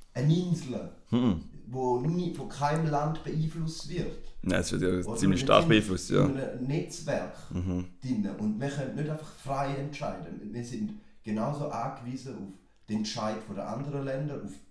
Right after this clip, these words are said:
Speaker 1: den wissenschaftlichen Standard, der auch im Ausland gemacht wird. Und wir sind auch abhängig, war das zum Beispiel irgendwelche, ähm, ähm, Staaten wie zum Beispiel irgendwie die E U oder in Kombination mit den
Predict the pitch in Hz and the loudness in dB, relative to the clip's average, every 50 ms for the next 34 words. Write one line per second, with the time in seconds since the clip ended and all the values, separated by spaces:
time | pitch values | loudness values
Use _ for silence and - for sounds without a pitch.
0 | - - - - 113 104 92 104 120 127 - - 110 104 107 101 101 - - 101 | -20 -20 -12 -8 -6 -4 -4 -4 -4 -6 -6 -6 -8 -8 -6 -6 -6 -6 -8 -10
1 | 104 - - - - - - 120 113 107 101 101 - 104 101 95 98 98 104 104 | -10 -12 -12 -8 -6 -4 -4 -4 -4 -4 -6 -8 -8 -8 -8 -6 -4 -4 -4 -2
2 | - 156 151 - - - 139 147 151 151 147 - - 127 117 123 - - - 123 | -2 -2 -2 -4 -4 -2 -2 0 0 0 -2 -6 -6 -6 -6 -4 -6 -6 -10 -10
3 | 127 139 147 147 147 - - - - - - - - - - - - - 139 143 | -8 -8 -8 -8 -8 -10 -12 -14 -16 -14 -12 -10 -8 -6 -4 -2 -2 0 0 2
4 | 139 117 - - - - - - - - 107 104 107 104 95 92 87 - - 98 | 2 2 0 -2 -4 -6 -6 -6 -4 -4 -2 -2 0 0 0 0 -2 -2 -2 -2
5 | 104 - 101 95 92 92 90 87 - - - - - - - - - 92 98 95 | -2 -4 -4 -6 -6 -6 -8 -10 -12 -14 -18 -20 -20 -20 -16 -10 -8 -6 -6 -6
6 | 95 101 - - 107 104 101 104 104 - - - 104 95 98 95 92 107 110 107 | -6 -8 -8 -6 -4 -2 -2 -2 -2 -4 -6 -6 -6 -6 -6 -6 -6 -4 -4 -4
7 | 104 101 101 101 101 101 - 107 101 98 - - - - - - - - - 95 | -4 -2 -2 -2 -2 -2 -2 -4 -6 -6 -6 -10 -14 -18 -18 -18 -18 -14 -10 -8
8 | 95 95 95 95 95 95 90 - - - - - - - - - - - - - | -6 -6 -6 -8 -10 -12 -12 -14 -16 -20 -20 -20 -20 -20 -20 -20 -20 -20 -20 -16
9 | - - 98 92 92 92 90 90 90 - 76 73 71 - - - - - - - | -10 -8 -8 -6 -6 -6 -8 -6 -6 -6 -6 -8 -8 -10 -12 -12 -12 -12 -12 -12
10 | - - - - - - 101 101 107 110 101 - 107 101 104 104 104 104 - 107 | -12 -10 -10 -10 -4 -2 0 0 0 -2 -2 -4 -4 -2 -2 -2 -2 -2 -4 -4
11 | 104 107 107 - - 104 104 98 - - 104 107 107 104 101 104 104 98 98 - | -4 -4 -4 -4 -4 -4 -4 -4 -4 -4 -4 -2 -4 -2 -2 -2 -2 -2 -2 -4
12 | - - - - - 110 110 120 123 131 143 151 147 - - 107 214 - 107 107 | -6 -8 -12 -10 -6 -4 -2 -2 0 0 0 0 0 0 -2 -4 -4 -2 -2 -2
13 | 101 - - - - - - - - - - - - 117 113 107 110 110 110 107 | -2 -2 -2 -6 -8 -10 -12 -14 -12 -10 -10 -8 -6 -6 -6 -6 -6 -6 -6 -6
14 | - 113 110 107 110 107 104 - 95 | -6 -4 -2 0 0 0 -2 -4 -4